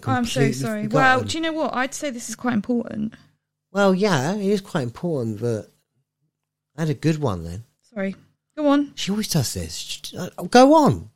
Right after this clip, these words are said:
Speaker 2: I don't
Speaker 1: You
Speaker 2: have it anymore.
Speaker 1: Oh, well, you shouldn't be so bloody forgetful then, should you?
Speaker 2: Well, it's, you keep jumping all over me.
Speaker 1: Oh, yeah.
Speaker 2: No, not like
Speaker 1: I'm
Speaker 2: that.
Speaker 1: not.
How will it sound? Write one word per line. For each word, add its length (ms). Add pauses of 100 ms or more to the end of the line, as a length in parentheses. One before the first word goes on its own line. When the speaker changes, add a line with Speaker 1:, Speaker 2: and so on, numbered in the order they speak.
Speaker 2:
I 40
don't 180
Speaker 1:
You 60
Speaker 2:
have 140
it 140
anymore. 280
Speaker 1:
Oh, 20
well, 120
you 60
shouldn't 200
be 60
so 160
bloody 360
forgetful 500
then, 220
should 240
you? 420
Speaker 2:
Well, 100
it's, 360
you 180
keep 340
jumping 460
all 180
over 360
me. 340 (160)
Speaker 1:
Oh, 60
yeah. 280 (540)
Speaker 2:
No, 100
not 140
like 220
Speaker 1:
I'm 40
Speaker 2:
that. 260
Speaker 1:
not. 1000